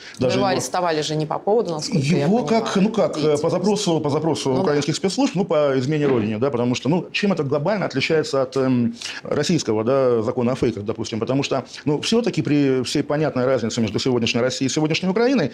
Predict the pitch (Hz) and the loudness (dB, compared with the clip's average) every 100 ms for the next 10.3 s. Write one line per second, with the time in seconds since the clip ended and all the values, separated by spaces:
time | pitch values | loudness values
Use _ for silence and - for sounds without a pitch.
0 | - - 151 170 156 131 127 127 131 988 | -8 -4 0 2 2 0 0 2 2 4
1 | - - - 233 - - 120 120 117 117 | 4 4 2 -2 -4 -2 0 0 0 0
2 | 170 147 107 113 113 117 117 147 113 107 | 0 0 -2 0 0 2 0 0 -2 -2
3 | 139 - 185 226 277 277 208 208 226 214 | -2 -2 -2 0 0 0 0 2 2 2
4 | 170 160 185 156 147 147 156 160 - 160 | -2 0 2 0 0 -2 0 0 0 0
5 | 156 160 233 294 220 - 175 294 240 226 | 0 0 0 0 -2 -4 0 2 2 2
6 | 220 175 156 143 147 139 - 135 131 165 | 2 2 0 0 -2 -2 0 2 2 2
7 | 147 135 135 117 110 113 120 120 123 135 | 0 0 -2 -2 0 -2 -2 0 2 2
8 | 117 117 110 113 117 120 107 - 117 110 | 0 -2 -2 0 0 0 -2 -6 -2 0
9 | 110 110 143 233 233 131 117 110 113 123 | 0 -2 -2 0 0 0 0 0 -2 -2
10 | 117 123 | 0 -2